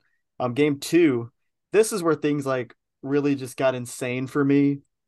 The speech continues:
Watching game two in the first inning, they score six in the first off of Yuri Perez, who has been incredible this season. He's a twenty-year-old. He's an absolute stud. He was on a twenty-one, um, scoreless inning streak. His E R A was, like,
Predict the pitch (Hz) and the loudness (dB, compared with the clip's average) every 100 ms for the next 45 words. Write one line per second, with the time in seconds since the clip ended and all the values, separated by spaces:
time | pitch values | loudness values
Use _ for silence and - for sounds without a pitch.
0 | _ _ 131 135 135 139 120 135 127 - | _ _ 0 2 2 -2 -4 -4 -4 -8
1 | 131 131 135 - 135 131 123 117 - 139 | -6 -2 -2 -4 -6 -6 -4 -6 0 0
2 | 131 - 123 135 139 139 _ _ _ _ | 0 0 0 2 0 -2 _ _ _ _
3 | _ _ _ _ _ 139 139 196 - 165 | _ _ _ _ _ 0 4 2 4 2
4 | 151 151 120 - 113 107 - - 127 120 | 2 0 -4 -2 -4 -4 -12 -4 -2 -2
5 | 127 120 143 165 147 131 123 117 110 127 | -4 -2 2 2 2 -2 -2 -2 -2 -4
6 | 131 117 127 120 117 - 160 143 - - | -4 -4 -4 -4 -2 0 2 0 -8 -4
7 | 143 156 139 117 113 113 - 113 113 123 | 2 4 4 0 -2 -6 -6 -6 -4 -4
8 | 120 - 151 156 156 151 147 143 127 _ | -4 -2 2 4 6 6 6 4 0 _
9 | _ _ - 127 127 139 139 147 139 - | _ _ -10 -4 2 2 2 -2 -4 -2
10 | 135 135 127 139 131 127 120 - 139 147 | 2 2 2 -2 -4 -6 -8 -4 0 2
11 | 147 143 139 135 127 120 113 - _ - | 2 2 2 0 0 -2 -2 -8 _ -8
12 | - 143 139 - 139 139 139 - 151 147 | 0 0 0 -2 -4 -4 -4 -4 -4 -4
13 | 135 131 135 131 131 127 120 117 | -6 -2 0 2 2 0 -2 -6